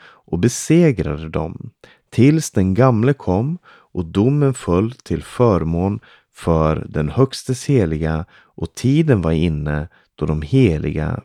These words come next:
fick ta riket i besittning." Det är vers nitton till tjugotvå. Eh, och det här är ju de tingen som vi redan har läst om,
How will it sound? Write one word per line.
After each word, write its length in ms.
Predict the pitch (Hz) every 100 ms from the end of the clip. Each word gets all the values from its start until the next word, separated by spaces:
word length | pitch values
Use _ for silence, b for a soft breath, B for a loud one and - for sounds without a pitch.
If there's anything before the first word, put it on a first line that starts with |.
| -
fick 220 | 87 -
ta 160 | 80
riket 720 | 78 101 120 92 _ 76 - -
i 320 | - 78 101 95 _ _ _
besittning." 840 | - - 156 - _ - 55 - - _ _ _ -
Det 60 |
är 40 | 80
vers 380 | - - - - B B B B
nitton 460 | - 98 _ 80 82
till 180 | 87 73
tjugotvå. 540 | - - - 71 - _ _ _ _ _ _ _ -
Eh, 260 | - 113 120 - _ - B B B -
och 80 |
det 80 | 135
här 240 | 135 180 185
är 60 |
ju 140 | 180 151
de 260 | 110 90
tingen 400 | - 95 78 76
som 180 | 76 76
vi 60 | 78
redan 380 | 78 76 78
har 100 | 78
läst 500 | 78 98 139 135 -
om, 260 | 71 82 156